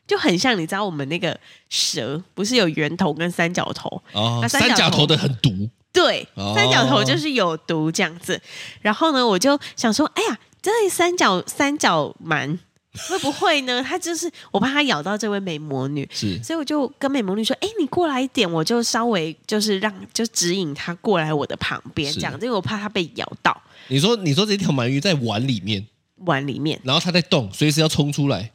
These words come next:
Speaker 1: 对，它的头已经伸出来，就很像那吹笛人，然后吹一吹之后，蛇的头就是伸起来的那样子。
Speaker 2: 所以梦，梦，梦里面的你，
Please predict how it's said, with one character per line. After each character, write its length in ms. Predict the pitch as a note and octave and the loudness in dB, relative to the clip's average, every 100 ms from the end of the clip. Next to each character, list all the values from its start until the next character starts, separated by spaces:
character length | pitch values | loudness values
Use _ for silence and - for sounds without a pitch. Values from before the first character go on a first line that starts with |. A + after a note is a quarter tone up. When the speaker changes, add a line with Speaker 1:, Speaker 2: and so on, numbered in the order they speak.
| _ - | _ -2
Speaker 1:
对， 100 | F#3+ | 0
它 180 | B3+ B3 | 4 2
的 80 | |
头 200 | A3 F#3+ | 0 -4
已 40 | D#3+ | -2
经 120 | G3 | -2
伸 280 | - F#3 F#3+ | 0 -2 -2
出 200 | - F3+ | -6 -4
来， 140 | D3+ | -2
就 120 | E4+ | -2
很 120 | E4+ F#3 | -2 -2
像 140 | B3 | -2
那 100 | A3+ | -2
吹 220 | - A3+ | -2 -4
笛 180 | G3+ D#3+ | -2 -2
人， 200 | D#3+ C#3 | -2 -2
然 80 | D#3 | -2
后 60 | F#3 | 0
吹 180 | G#3 | 2
一 40 | G3+ | 2
吹 200 | G3+ F#3+ | 0 -4
之 160 | F3+ | -4
后， 160 | G3 F3+ - _ _ _ _ | -2 -4 -4 _ _ _ _
蛇 300 | - - E3 | 0 4 4
的 120 | F3+ | 2
头 220 | F3+ D#3+ C#3 | 0 0 0
就 160 | G3 | 0
是 140 | G3+ - _ | 0 -2 _
伸 300 | - A3 F#3+ | -2 -2 0
起 200 | - G3 | -2 -2
来 100 | C3 | -4
的 60 | - | -6
那 60 | B2 | -2
样 60 | |
子。 40 | G3+ | 2
Speaker 2:
所 80 | |
以 40 | B3+ | 4
梦， 380 | C#4 A3+ F#3 A#3 | 6 4 2 2
梦， 280 | B3 E3 D#3 | 4 4 4
梦 240 | B3+ F#3+ | 4 6
里 100 | C3+ | 4
面 160 | D#3 F#3+ | 4 4
的 80 | B2 | 4
你， 320 | A2 F#2 | 0 -4